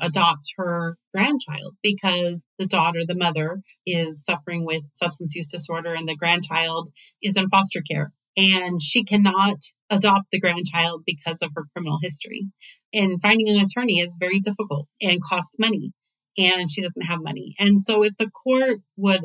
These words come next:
automatically vacate the records of all of those people who are eligible,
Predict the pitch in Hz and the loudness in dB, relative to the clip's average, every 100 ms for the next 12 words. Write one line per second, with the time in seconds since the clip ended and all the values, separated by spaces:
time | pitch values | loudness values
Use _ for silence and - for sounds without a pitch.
0 | 147 185 196 190 180 185 - 185 156 160 | -2 0 0 0 -2 -4 -6 -4 -4 -6
1 | - 185 180 165 165 - - 180 - - | -8 -8 -8 -8 -8 -10 -14 -14 -18 -8
2 | 196 180 196 233 226 240 - 208 196 - | -6 2 4 4 4 0 0 -4 -4 -6
3 | - _ _ _ _ - 220 202 185 185 | -16 _ _ _ _ 2 4 6 4 0
4 | 180 _ _ 180 185 196 196 190 151 147 | -8 _ _ -2 2 4 4 4 -2 -4
5 | 131 151 | -6 -10